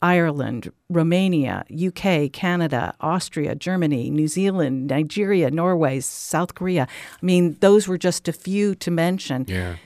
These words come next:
Speaker 1: So it is, it's really great to know that we're all connected with these fifty plays.
Speaker 2: Yeah.
Speaker 1: And I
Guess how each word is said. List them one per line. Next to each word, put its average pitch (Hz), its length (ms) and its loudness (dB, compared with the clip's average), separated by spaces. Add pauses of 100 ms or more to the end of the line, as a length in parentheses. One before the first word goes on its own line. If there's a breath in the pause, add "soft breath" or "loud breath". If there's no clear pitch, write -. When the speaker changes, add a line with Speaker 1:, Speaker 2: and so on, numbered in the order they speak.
(120)
Speaker 1:
So 175 340 4
it 185 140 2
is, 202 400 2 (200)
it's 190 240 -2
really 220 360 2
great 190 420 -2
to 190 100 -2
know 175 280 0
that 165 180 -4
we're 151 160 -2
all 175 240 2
connected 165 720 -2 (360)
with 185 180 0
these 175 200 -2
fifty 196 420 -6
plays. - 600 -6 (120 loud breath)
Speaker 2:
Yeah. 87 160 -6 (120)
Speaker 1:
And 160 160 -2
I 165 220 -2